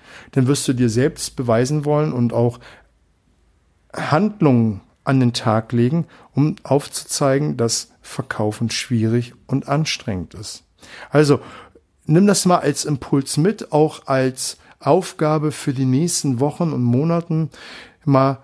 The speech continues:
zu überprüfen, wie du über bestimmte Dinge denkst, glaubst. Und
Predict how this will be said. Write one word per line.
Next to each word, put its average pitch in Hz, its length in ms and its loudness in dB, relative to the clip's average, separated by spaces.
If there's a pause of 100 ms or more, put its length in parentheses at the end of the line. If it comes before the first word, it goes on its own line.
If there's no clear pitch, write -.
zu - 280 -2
überprüfen, 156 920 0
wie 135 240 0
du 175 140 2
über 143 300 0
bestimmte 131 560 -4
Dinge 117 300 2
denkst, 123 580 0
glaubst. 120 680 0 (180)
Und 120 240 2